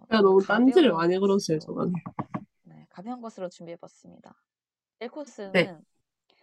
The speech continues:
Speaker 2: 밸런스 게임이 준비돼 있어요.
Speaker 1: 오, 네.
Speaker 2: 네, 우리 이웅이 약간 좀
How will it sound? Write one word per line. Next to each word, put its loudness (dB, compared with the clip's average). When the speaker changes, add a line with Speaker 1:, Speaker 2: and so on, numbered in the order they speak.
Speaker 2:
밸런스 -12
게임이 -12
준비돼 -14
있어요. -20
Speaker 1:
오, 6
네. 4
Speaker 2:
네, -20
우리 -14
이웅이 -12
약간 -18
좀 -20